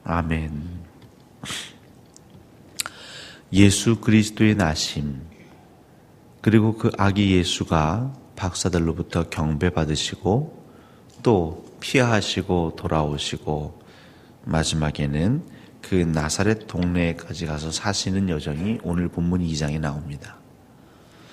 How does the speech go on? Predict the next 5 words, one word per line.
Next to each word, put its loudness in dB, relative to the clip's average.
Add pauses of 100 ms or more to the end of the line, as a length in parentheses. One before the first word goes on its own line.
(480)
오늘 10
본문을 4
통해 2
보셔서 -2
아시겠지만 -4